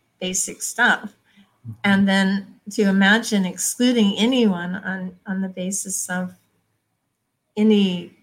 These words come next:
Speaker 1: identity marker is, uh, it's not just silly, it's seriously, majorly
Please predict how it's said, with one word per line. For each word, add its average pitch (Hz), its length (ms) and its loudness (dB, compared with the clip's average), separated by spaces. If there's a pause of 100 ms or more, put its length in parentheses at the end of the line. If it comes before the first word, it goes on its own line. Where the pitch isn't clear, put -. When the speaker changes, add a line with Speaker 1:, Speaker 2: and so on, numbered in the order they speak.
(440)
Speaker 1:
identity 185 600 -6
marker 180 680 -2
is, - 400 -10 (1080)
uh, 214 420 2
it's 208 160 -8
not 269 200 2
just - 300 -2
silly, 196 400 -2
it's - 440 -10 (240)
seriously, 202 920 -2 (180)
majorly 185 720 -6